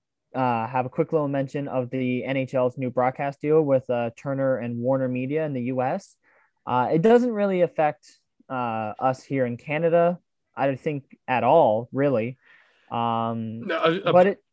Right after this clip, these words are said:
Speaker 2: apart from the, uh, implications it has on the sal-, the salary cap going up, because,
Speaker 1: Yeah.
Speaker 2: like, the,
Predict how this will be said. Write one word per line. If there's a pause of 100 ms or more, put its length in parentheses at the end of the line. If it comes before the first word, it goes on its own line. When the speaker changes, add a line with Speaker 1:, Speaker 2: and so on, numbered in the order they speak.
(400)
Speaker 2:
apart
from
the,
uh, (500)
implications
it
has
on
the
sal-, (120)
the
salary
cap
going
up,
because,
Speaker 1:
Yeah.
Speaker 2:
like,
the,